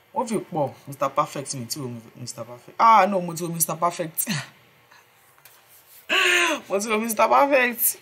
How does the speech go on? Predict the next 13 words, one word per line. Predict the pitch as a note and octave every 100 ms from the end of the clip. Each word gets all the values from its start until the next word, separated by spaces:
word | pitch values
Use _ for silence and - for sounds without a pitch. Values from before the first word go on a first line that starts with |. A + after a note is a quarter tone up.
| -
bad | G3 G#3 G#3+
combination. | F#3+ F#3+ G3 G3+ G#3+ - F3
<laughs> | F3 A3+ F#3 F3+ A3+ F#3 G#3 F3+ G3 _ _ _ _ - _ _ _ - - - -
Mo | F3
ti |
wo | F3
Mister | F3 F3
Perfect, | E3+ F3+ F#3 D3+
ẹ | D#3
gbìyànjú | D3 C3+ C#3
kẹ́ | C#3 D3
ẹ |
wò. | B2